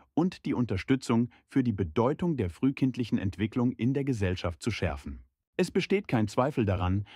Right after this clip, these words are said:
dass sich die Beteiligung von Mitgliedern der königlichen Familie an solchen Wohltätigkeits- und Bildungsinitiativen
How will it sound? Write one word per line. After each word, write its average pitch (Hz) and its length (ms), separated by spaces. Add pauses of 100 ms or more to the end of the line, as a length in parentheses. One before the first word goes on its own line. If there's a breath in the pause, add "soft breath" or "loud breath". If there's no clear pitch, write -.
(160 loud breath)
dass 113 180
sich 110 160
die 107 120
Beteiligung 143 640
von 101 180
Mitgliedern 120 560
der 92 120
königlichen 110 540
Familie 104 560 (300 loud breath)
an 101 160
solchen 120 420
Wohltätigkeits- 113 880
und - 240
Bildungsinitiativen 98 1120